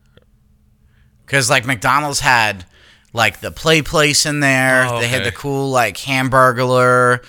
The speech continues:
Speaker 1: You know, they had, I don't know, the food seemed a lot better.
Speaker 2: Man, do you remember when, uh, McDonald's had the N sixty-four set up in the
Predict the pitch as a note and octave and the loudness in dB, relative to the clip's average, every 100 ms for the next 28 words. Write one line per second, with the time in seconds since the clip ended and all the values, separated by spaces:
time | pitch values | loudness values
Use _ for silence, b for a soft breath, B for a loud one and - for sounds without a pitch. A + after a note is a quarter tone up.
0 | B B B B2 B2+ A#2 A2+ G#2+ - - | B B B -2 2 2 2 -2 -10 -6
1 | B2 B2 C3 A#2 F2 - C#3+ D3+ C#3 G2+ | -4 0 2 0 -2 -4 -2 -2 -2 -4
2 | F#2+ - C#3 D3 B2+ D#3 D3+ C3+ A#2+ B2 | -12 -6 -2 -2 -4 -4 -2 -2 2 4
3 | A#2+ A2 A#2 B2 B2 A#2+ - F3 F3+ C#3+ | 4 2 2 4 2 0 -6 -10 -10 -10
4 | C#3+ F#3+ B3 G#3+ G3+ G3+ G3 D3 B2+ A2+ | -14 -12 -12 -8 -8 -8 -10 -10 -12 -12
5 | G#2 A2 G#2 G2 F#2+ D#2+ - - A2+ A#2 | -8 -6 -6 -6 -8 -12 -16 -20 -18 -16
6 | G#2+ B2 C#3 C3+ C#3+ C3 G2+ A#2+ B2+ C#3 | -10 -8 -8 -8 -8 -8 -10 -12 -10 -12
7 | - A#2 A2 B2+ - B2+ C3 C3+ C3 B2 | -14 -16 -12 -10 -10 -10 -10 -12 -12 -10
8 | A#2+ A#2+ A#2 | -8 -8 -10